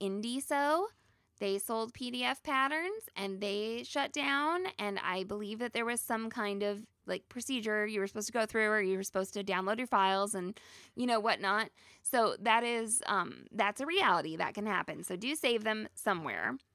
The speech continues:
Save, save a copy and don't give them to your friends. Okay? If your friend really wants the Ginger Jeans pattern or the Rhapsody pattern or something,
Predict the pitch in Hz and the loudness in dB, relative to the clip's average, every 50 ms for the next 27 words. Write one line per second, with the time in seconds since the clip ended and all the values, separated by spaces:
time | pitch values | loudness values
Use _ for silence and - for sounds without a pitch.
0 | _ _ _ _ _ _ _ _ - - 220 202 202 190 - - - - - - | _ _ _ _ _ _ _ _ -4 0 2 2 2 0 -2 -8 -12 -8 -4 -2
1 | 202 202 240 247 - 233 185 208 - 180 185 - - - 269 247 233 - - 254 | 0 0 0 2 2 2 2 2 0 -2 -4 -4 -2 -2 -2 -2 -4 -4 -2 0
2 | 240 233 240 247 254 269 277 - - _ - - - - 208 196 190 220 202 202 | 2 4 4 2 2 0 -2 -6 -10 _ -20 -12 -6 -2 -2 -2 -2 -2 -4 -4
3 | 196 202 208 - - - 202 175 170 170 165 170 175 196 - - - 135 113 - | -4 -4 -6 -8 -6 -4 -2 -2 -2 -2 -4 -6 -6 -8 -6 -6 -6 -6 -6 -8
4 | - - - - - - 208 - - - _ _ _ _ _ _ _ _ _ _ | -12 -16 -18 -16 -14 -12 -12 -12 -14 -18 _ _ _ _ _ _ _ _ _ _
5 | - 190 - 220 180 175 175 165 160 165 190 220 - _ _ _ _ _ _ _ | -12 -8 -4 -2 0 0 0 -2 -2 -4 -6 -8 -12 _ _ _ _ _ _ _
6 | _ _ _ _ _ _ _ _ - - 214 - 226 247 254 277 311 - - - | _ _ _ _ _ _ _ _ -6 -6 -4 -2 -2 0 0 0 0 -2 -4 -2
7 | 277 269 254 247 240 240 247 247 254 254 - - _ _ _ _ - 202 220 220 | 0 2 2 2 2 0 -2 -4 -4 -6 -10 -18 _ _ _ _ -4 -2 0 0
8 | 226 240 285 302 302 269 254 214 202 196 190 196 - - - - - - - - | 0 0 -2 0 4 4 6 6 4 2 0 -2 -4 -8 -10 -10 -8 -10 -10 -14
9 | _ _ _ _ _ _ _ _ _ _ _ _ _ - 185 208 226 233 240 226 | _ _ _ _ _ _ _ _ _ _ _ _ _ -6 -2 2 2 2 2 2
10 | - 262 254 247 233 247 247 233 220 220 214 214 202 214 214 - - 190 160 160 | 0 0 0 0 0 -2 -2 -2 -2 -2 -2 -2 -2 -4 -4 -4 -2 2 2 2
11 | 170 175 180 180 185 180 175 - - 190 190 226 240 285 277 262 269 - - - | 2 2 0 0 -2 -2 -2 0 0 0 0 0 2 4 4 4 4 2 -2 -6
12 | - 254 - - 254 247 233 233 247 254 214 196 190 190 185 185 185 180 180 190 | -6 -6 -6 -4 -2 -2 -2 0 2 2 4 4 4 2 0 -2 -2 -4 -4 -4
13 | - - 170 165 175 - 170 170 170 165 170 175 185 | -4 -4 -4 -4 -4 -4 -4 -4 -4 -4 -4 -4 -6